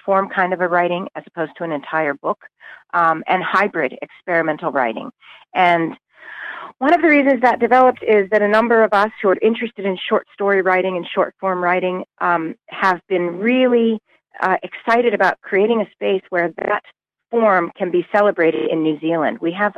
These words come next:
amazing short story writers, and of course they are celebrated. Uh, we have examples of writers who have won the Ockhams, of course,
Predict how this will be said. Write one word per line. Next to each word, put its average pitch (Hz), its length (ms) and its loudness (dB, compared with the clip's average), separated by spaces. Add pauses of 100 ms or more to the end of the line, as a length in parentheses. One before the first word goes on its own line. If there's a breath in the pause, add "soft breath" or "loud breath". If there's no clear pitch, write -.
amazing 214 680 -2
short 190 240 -2
story 180 280 -2
writers, 151 480 0
and 170 120 2
of 170 140 -4
course 208 300 0
they 170 160 0
are 233 220 2 (100)
celebrated. 147 580 -2 (320)
Uh, 165 220 2
we 165 100 0
have 160 180 0
examples 165 500 0
of 160 120 -8
writers 165 380 2
who 185 60 -2
have 165 160 2 (380 loud breath)
won 180 220 0
the 165 60 2
Ockhams, 202 480 -2
of 196 100 -8
course, 233 320 0